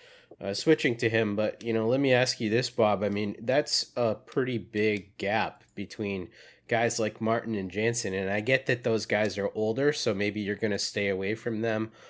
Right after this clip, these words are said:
on back-to-back days and stuff like that. And, you know, Martin did go down with the, the injury early in the season, but it feels like twenty to eighteen innings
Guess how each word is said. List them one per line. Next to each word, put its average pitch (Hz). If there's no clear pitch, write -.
on 104
back-to-back 110
days 185
and 156
stuff -
like 147
that. 143
And, 107
you 113
know, 101
Martin 120
did 110
go 107
down 98
with 92
the, -
the -
injury 131
early 117
in 113
the 110
season, 110
but 143
it 160
feels 302
like -
twenty 156
to 95
eighteen 127
innings 107